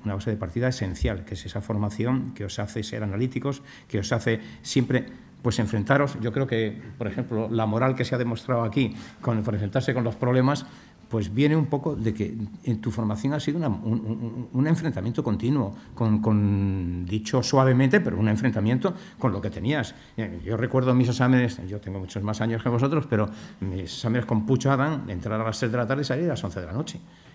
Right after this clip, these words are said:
Y estar, pero sin parar de pensar un solo momento, que te daban mareos al salir. Bueno, entonces, eso después, sin embargo, ha sido una sonrisa para mí. Es que cada vez que me acuerdo, me siento feliz.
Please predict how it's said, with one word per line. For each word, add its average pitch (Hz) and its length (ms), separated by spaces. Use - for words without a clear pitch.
Y 101 100
estar, 123 440
pero 85 160
sin 92 420
parar 92 300
de 135 80
pensar 143 340
un 175 80
solo 170 220
momento, 120 500
que - 100
te 87 120
daban 127 220
mareos 104 360
al 95 80
salir. 147 320
Bueno, 139 180
entonces, 139 480
eso 170 360
después, 143 320
sin 139 100
embargo, 135 380
ha 104 100
sido 127 220
una 135 160
sonrisa 117 480
para 92 180
mí. 123 140
Es 117 100
que 131 80
cada 127 140
vez 135 80
que 147 100
me 139 60
acuerdo, 131 360
me - 160
siento 117 260
feliz. 123 280